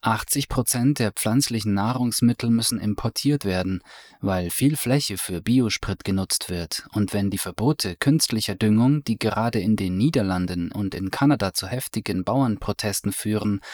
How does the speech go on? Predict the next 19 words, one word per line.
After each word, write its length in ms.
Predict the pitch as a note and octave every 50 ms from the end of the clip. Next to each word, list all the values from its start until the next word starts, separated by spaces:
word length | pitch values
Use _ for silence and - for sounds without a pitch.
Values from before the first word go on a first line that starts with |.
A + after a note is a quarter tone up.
| - - - - -
auch 320 | - G#2 G#2 G2 G2 -
hier 240 | - - C#3+ E3+ -
umgesetzt 580 | A#2 A2+ G#2+ G2+ G#2+ G2 G#2+ G#2 - - -
werden, 400 | - G2+ G2+ G2+ F#2+ G#2 G#2 G#2 - _ - - - - _ _
wird 300 | - A2+ A#2 B2+ C3 -
auch 220 | - C3+ C3+ -
beim 200 | - C#3 C#3 D3
Getreide 540 | C#3 D3 - - - A2 A2 A#2+ A#2 G2 F#2
die 160 | - F2 E2+
Selbstversorgung 920 | E2 - G2 G#2+ - - - - - A2+ G#2 G#2 F#2 F#2 F2 - F#2 F#2+ F#2+
der 160 | F2+ G2 F#2+
Vergangenheit 760 | - - A#2 - - F2 F2 F2 E2+ E2+ - E2 D#2 - -
angehören. 640 | D#2 F2+ F2+ F2 E2+ E2+ E2+ E2+ E2 E2 E2+ E2+ D#2+ - _ _ _ _ _ _ _ _ _ _ _ _ _ - - - - - - - -
Eigentlich 580 | - A2+ G2 F#2+ F#2 G#2+ A2 - B2 B2+ - -
sind 240 | - B2+ B2 A#2+ -
die 80 | A#2+
Grundsätze 580 | - - A2+ A2 A2 A2+ - - A2 - - B2
ganz 280 | - G#2 G2 G#2 - -
einfach. 580 | - A#2+ C#3 C#3 - - F#2 D#2+ D#2 - -